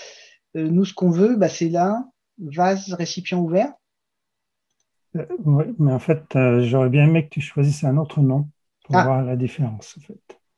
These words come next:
Speaker 1: Euh,
Speaker 2: Ce qui
Speaker 1: un
Speaker 2: met
Speaker 1: autre.
Speaker 2: vasière, même si c'est pas cohérent, on s'en fiche.
Speaker 1: Oh, ok, vasière, hop là, voilà, vasière.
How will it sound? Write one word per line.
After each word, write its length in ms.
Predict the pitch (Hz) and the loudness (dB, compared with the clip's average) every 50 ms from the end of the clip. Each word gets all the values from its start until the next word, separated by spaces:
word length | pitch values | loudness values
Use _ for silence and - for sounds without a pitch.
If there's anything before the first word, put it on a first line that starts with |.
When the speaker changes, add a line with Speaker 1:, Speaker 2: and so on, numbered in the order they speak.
| _ - | _ -12
Speaker 1:
Euh, 160 | 156 151 151 | -10 -8 -8
Speaker 2:
Ce 220 | 151 151 151 156 | -8 -6 -6 -4
qui 0 | |
Speaker 1:
un 40 | 156 | -2
Speaker 2:
met 160 | 127 131 135 | 0 2 4
Speaker 1:
autre. 100 | - - | 4 4
Speaker 2:
vasière, 440 | 127 135 135 123 123 147 151 143 123 | 4 4 2 4 4 6 6 6 6
même 220 | 123 127 127 131 127 | 4 2 2 0 -2
si 140 | - - | -4 -8
c'est 180 | 117 - - 143 147 | -8 -6 -6 -6 -6
pas 280 | - - 127 120 117 117 | -4 -4 -4 -4 -4 -4
cohérent, 500 | - - 127 123 120 117 120 135 147 143 | -4 -4 -4 -4 -4 -2 -2 -2 -2 -2
on 40 | 113 | -4
s'en 200 | - - 127 110 | -6 -10 -16 -16
fiche. 360 | - - 135 - - - _ _ | -14 -14 -16 -16 -16 -20 _ _
Speaker 1:
Oh, 300 | 165 156 151 165 156 151 156 | -8 -8 -6 -8 -8 -10 -12
ok, 160 | 147 139 143 151 139 | -14 -14 -14 -14 -12
vasière, 440 | 131 135 131 123 151 160 160 180 180 - | -10 -10 -10 -8 -8 -8 -8 -8 -8 -10
hop 160 | 165 156 - | -12 -12 -12
là, 140 | 135 123 123 _ - | -14 -16 -16 _ -16
voilà, 200 | 135 135 156 170 | -14 -12 -10 -8
vasière. 500 | 170 151 147 135 139 156 170 185 220 | -8 -8 -8 -8 -6 -4 -4 -2 -2